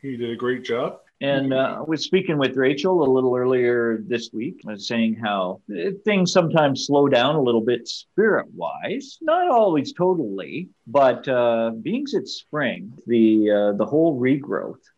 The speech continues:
Speaker 2: you know, spring with the trees,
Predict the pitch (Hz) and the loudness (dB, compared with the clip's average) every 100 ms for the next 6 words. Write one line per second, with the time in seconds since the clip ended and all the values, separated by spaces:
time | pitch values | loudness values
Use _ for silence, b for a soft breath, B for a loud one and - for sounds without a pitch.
0 | _ - 101 139 - - - _ _ - | _ -8 -6 -6 -8 -12 -18 _ _ -18
1 | - 233 127 135 135 - 113 101 - 107 | -8 -4 -2 -2 -6 -10 -12 -10 -6 -4
2 | 101 101 - 131 127 127 123 - | -2 -4 -2 0 2 2 0 -6